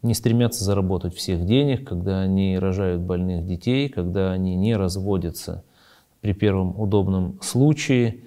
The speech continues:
когда они не берут то, что плохо лежит, не берут взяток,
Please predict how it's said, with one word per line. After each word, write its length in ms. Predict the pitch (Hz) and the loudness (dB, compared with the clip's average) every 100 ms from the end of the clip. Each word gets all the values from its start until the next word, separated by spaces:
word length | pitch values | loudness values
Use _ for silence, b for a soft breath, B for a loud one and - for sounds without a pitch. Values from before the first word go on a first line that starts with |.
| B B | B B
когда 400 | 104 101 101 95 | -2 2 2 2
они 540 | 92 95 95 90 90 | 2 2 2 0 -2
не 240 | 92 110 | 0 2
берут 400 | 101 101 101 95 | 2 2 2 -2
то, 120 | - 87 | -6 -8
что 160 | - | -8
плохо 360 | - 107 92 107 | -4 -4 -2 -2
лежит, 480 | 101 95 143 147 - | 0 2 0 -2 -2
не 160 | 95 | 0
берут 300 | 87 90 85 | 0 -2 -2
взяток, 520 | 87 120 135 135 - | 0 0 2 -2 -6